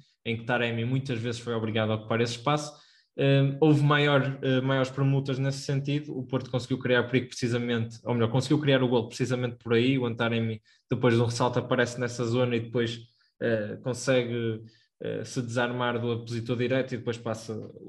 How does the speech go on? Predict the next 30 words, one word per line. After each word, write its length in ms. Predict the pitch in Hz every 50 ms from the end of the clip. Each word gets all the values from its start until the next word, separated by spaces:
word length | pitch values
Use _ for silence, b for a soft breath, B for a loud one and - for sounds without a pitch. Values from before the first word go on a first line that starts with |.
| - - -
ao 180 | - 113 113 113
Evan 160 | 110 107 110
Nilsson 320 | 110 113 110 107 - 117
no 60 | 113 113
momento 260 | 113 113 113 113 113
certo. 380 | - - 127 127 127 - 113
É 60 | 107 104
de 100 | - -
facto 340 | - 113 107 - - - _ _ _ _ _ _ _ _
um 80 | 127 127
dos 140 | 127 127 123
jogadores, 520 | 113 117 123 120 120 120 117 110 113 - 113 110 107 104
eu 180 | 107 117 117 117
já, 220 | 113 123 117 98
eu 120 | 135 131 127
insisto, 600 | 127 120 113 - 135 123 - - - - 117 110
já, 200 | 113 113 107 107
já 140 | 110 113
desde 180 | 110 113 113 113
o 40 | 113
início 260 | 113 110 113 - 113
da 60 | 120
época, 180 | 117 117 117 113
é 60 | 110
claramente 520 | - 120 113 113 113 113 117 110 113 - - _ _ _ _ -
um 100 | 135 135
dos 160 | 131 127 123
jogadores 320 | 117 120 127 117 127 123 -
que 140 | - -
marcam, 640 | 135 131 131 127 127 123 - - 120 110 107 - b